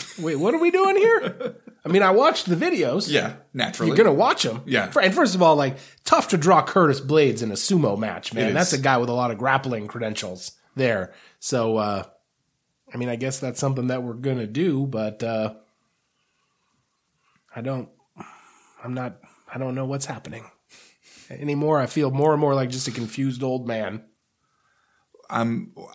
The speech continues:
Speaker 2: now I'm getting an idea for Patreon-only streaming content. You and me, sumo match.
Speaker 1: Okay.
Speaker 2: Right here in this office.
Speaker 1: Can we do those big blow-up sumo suits that were so popular at parties, like,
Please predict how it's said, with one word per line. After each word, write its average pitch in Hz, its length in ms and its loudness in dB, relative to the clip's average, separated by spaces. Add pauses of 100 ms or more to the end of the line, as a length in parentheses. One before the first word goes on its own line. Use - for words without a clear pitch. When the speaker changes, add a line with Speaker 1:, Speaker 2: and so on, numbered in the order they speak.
(200)
Speaker 2:
now 139 240 2
I'm 160 60 -2
getting 131 180 0
an 113 160 -2
idea 107 760 0
for 110 200 -6
Patreon-only 117 720 -2
streaming 110 420 -2
content. 131 580 -2 (200)
You 123 240 0
and 147 100 2
me, 113 440 0 (440)
sumo 110 440 -2
match. - 560 -10
Speaker 1:
Okay. 131 400 -4
Speaker 2:
Right 113 160 0
here 120 180 0
in 113 80 0
this 113 160 -2
office. - 400 -6
Speaker 1:
Can 165 120 2
we 156 100 2
do 160 120 4
those 151 200 2
big 135 260 -2
blow-up 139 400 2
sumo 156 380 0
suits - 480 -2 (460)
that 123 200 -6 (100)
were 135 160 -2
so 135 460 -2 (180)
popular 135 420 -2
at 117 100 -8
parties, 147 420 -2
like, 120 220 -8